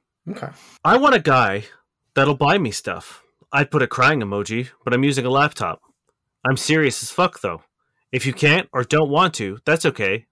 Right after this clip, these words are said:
Speaker 2: My Instagram is this." They, like, the Instagram. "I literally have over five K likes on here, over two K in Toronto alone. So if you want a fast reply or any at all, hit me up on Instagram. I also live in America,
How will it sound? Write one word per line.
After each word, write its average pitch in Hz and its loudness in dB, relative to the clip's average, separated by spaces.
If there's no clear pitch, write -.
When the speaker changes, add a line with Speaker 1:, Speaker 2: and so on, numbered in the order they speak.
Speaker 2:
My 131 2
Instagram 120 0
is 107 -2
this." 104 -6
They, 107 -10
like, 95 -8
the 92 -8
Instagram. - -14
"I 139 2
literally 151 4
have 170 2
over 127 -2
five 139 2
K 143 2
likes 120 0
on 101 -4
here, 87 -12
over 127 0
two 175 -2
K 156 0
in 127 -4
Toronto 127 0
alone. 113 -2
So 117 2
if 123 -6
you 120 -2
want 120 0
a 131 2
fast 139 0
reply 156 2
or 104 -2
any 110 -2
at 120 0
all, 135 2
hit 110 -6
me 110 -2
up 113 -4
on 120 0
Instagram. 95 -6
I 165 4
also 170 2
live 131 2
in 113 -2
America, 107 -2